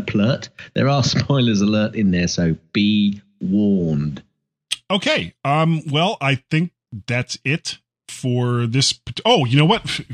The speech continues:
Speaker 2: Just skipped right over the part where if you wanna write for the my mac dot com website, uh,
Speaker 1: Nearly.
Speaker 2: nearly, uh, all you have to do is send an email to John Nemorowski, and that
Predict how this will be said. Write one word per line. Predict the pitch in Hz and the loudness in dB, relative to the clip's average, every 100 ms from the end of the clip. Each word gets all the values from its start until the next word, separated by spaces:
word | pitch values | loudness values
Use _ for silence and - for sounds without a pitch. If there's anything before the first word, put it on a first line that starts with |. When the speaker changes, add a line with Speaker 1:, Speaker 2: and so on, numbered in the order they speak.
| - _ _ | -20 _ _
Speaker 2:
Just | 165 - - | 0 0 0
skipped | - - 226 - | -4 0 0 0
right | 139 170 269 | 0 2 2
over | 262 247 | 2 0
the | 220 | 0
part | 190 196 - | 0 0 0
where | 139 139 | 0 0
if | 120 | 0
you | 156 214 | 0 0
wanna | 208 196 | 0 2
write | 170 175 170 | 2 2 0
for | 127 | -2
the | 110 | -2
my | 127 147 | 0 0
mac | 147 139 - | 0 0 -2
dot | 127 | -4
com | - 123 117 117 - _ _ _ _ _ 120 | -4 -4 -4 -4 -8 _ _ _ _ _ -2
website, | 156 196 - 120 127 180 _ _ _ _ _ _ - | 0 0 -2 -2 -4 -8 _ _ _ _ _ _ 0
uh, | |
Speaker 1:
Nearly. | - 110 104 104 - _ - | 2 4 2 0 -8 _ -4
Speaker 2:
nearly, | 131 143 120 135 - _ - | 0 0 -2 -4 -6 _ -6
uh, | 127 127 | -4 0
all | 151 196 | 2 4
you | 220 165 | 4 4
have | 202 - | 2 2
to | 170 | 0
do | 160 180 180 185 | 2 2 2 0
is | 147 143 131 - - | 0 2 0 -2 -4
send | - 151 147 | -2 0 2
an | 131 131 | 0 -2
email | 143 147 151 156 | 0 2 2 0
to | - 135 123 120 | 0 -2 0 -2
John | 104 - 120 120 | -4 -4 -2 -2
Nemorowski, | 117 113 120 135 - 165 156 | -2 -2 -2 -4 -2 0 0
and | 143 | 0
that | 175 | -2